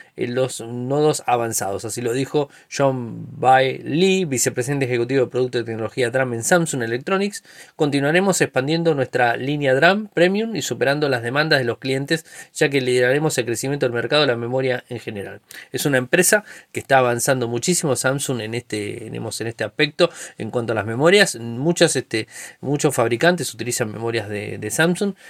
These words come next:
así que, bueno, es interesante la noticia. La primer memoria L D P R cinco dram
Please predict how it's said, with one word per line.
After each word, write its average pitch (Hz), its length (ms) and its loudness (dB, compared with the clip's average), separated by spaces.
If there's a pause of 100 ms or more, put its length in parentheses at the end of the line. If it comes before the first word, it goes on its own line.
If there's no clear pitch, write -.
(120)
así 123 240 -4
que, 120 80 -2
bueno, 104 180 -4
es - 120 -10
interesante 117 720 -2
la 117 240 -2
noticia. 151 500 -2 (340)
La 113 260 0
primer 131 320 0
memoria 131 580 4
L 127 140 4
D 120 120 4
P 120 100 -6
R 120 140 2
cinco 123 360 -2
dram 147 300 2